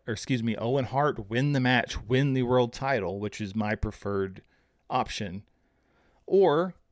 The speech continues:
you have Shawn and Hunter come out and interfere, super kick both of 'em, pedigree both of 'em, whatever.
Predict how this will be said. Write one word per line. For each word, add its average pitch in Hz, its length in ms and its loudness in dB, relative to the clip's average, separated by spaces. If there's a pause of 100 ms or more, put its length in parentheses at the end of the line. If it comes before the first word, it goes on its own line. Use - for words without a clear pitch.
(160)
you 117 200 -2
have 113 420 -4
Shawn 110 380 0
and 110 140 -2
Hunter 120 500 2 (380)
come 113 240 0
out 107 280 -2 (300)
and 123 140 -2
interfere, 113 760 0 (1400)
super 135 340 0
kick 123 400 2
both 117 260 2
of 113 160 2
'em, 107 160 2
pedigree 110 460 2
both 107 280 -2
of 104 220 -4
'em, 101 280 -6 (120)
whatever. 104 540 -4